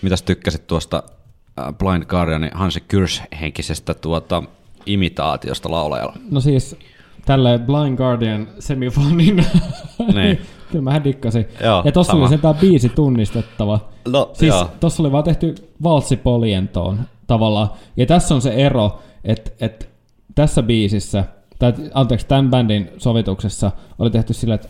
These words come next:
Speaker 2: oli otettu biisi, me laitetaan se kolmeen, sen
Speaker 1: Mm.
Speaker 2: sijaan, että se menee neljään. Ja tää on tosi tunnistettava, koska melodiat tulee samasta, mutta äskeinen,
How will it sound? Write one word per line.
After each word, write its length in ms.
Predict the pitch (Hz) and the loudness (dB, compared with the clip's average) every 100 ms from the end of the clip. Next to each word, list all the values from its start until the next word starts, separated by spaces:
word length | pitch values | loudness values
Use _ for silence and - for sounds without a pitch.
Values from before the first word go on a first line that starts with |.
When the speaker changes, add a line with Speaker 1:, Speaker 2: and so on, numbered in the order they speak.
| - | -2
Speaker 2:
oli 180 | 123 117 | 2 2
otettu 300 | 95 - 98 | 0 -2 -6
biisi, 800 | 104 165 170 120 120 107 - - | 2 4 6 4 0 -4 -8 -4
me 100 | 120 | 2
laitetaan 500 | 117 113 104 101 101 | 4 2 0 -2 0
se 80 | 110 | -2
kolmeen, 720 | - 117 110 98 90 80 90 - - _ - | 0 2 4 2 -2 -4 -6 -10 -20 _ -6
sen 180 | 123 120 | 0 2
Speaker 1:
Mm. 40 | 110 | 2
Speaker 2:
sijaan, 160 | 117 | 0
että 100 | 101 | 0
se 60 | 104 | 0
menee 220 | 101 101 | 0 2
neljään. 560 | 107 107 98 92 76 - - - _ - | 2 2 0 -2 -6 -8 -10 -16 _ -4
Ja 80 | |
tää 120 | 104 117 | 2 2
on 80 | |
tosi 300 | 113 160 147 | 4 4 4
tunnistettava, 680 | 127 123 117 101 110 - 107 | 4 4 2 0 -4 -4 -6
koska 220 | 107 - | -6 -2
melodiat 560 | 120 160 147 117 107 - | 2 4 4 4 0 -2
tulee 200 | 110 107 | -2 0
samasta, 480 | 113 110 107 - 90 | 0 0 -2 -4 -4
mutta 260 | 127 - 131 156 | -4 -2 0 0
äskeinen, 400 | - 117 101 | 2 0 2